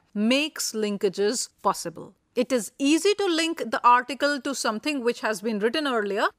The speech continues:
on the same topic or with an article on the same subject written by a different writer. Linkages provide depth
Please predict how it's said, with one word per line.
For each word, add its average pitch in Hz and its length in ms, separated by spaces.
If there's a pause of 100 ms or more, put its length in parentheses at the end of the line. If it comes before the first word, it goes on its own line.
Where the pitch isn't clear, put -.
(220)
on 269 220
the 359 80
same 330 300
topic 247 480 (220)
or 294 260
with 370 180
an 359 140
article 196 560
on 214 180
the 220 100
same 247 320
subject 202 540 (220)
written 208 360
by 175 160
a 208 100
different 233 460
writer. - 340 (220)
Linkages 302 760
provide 208 560 (320)
depth - 400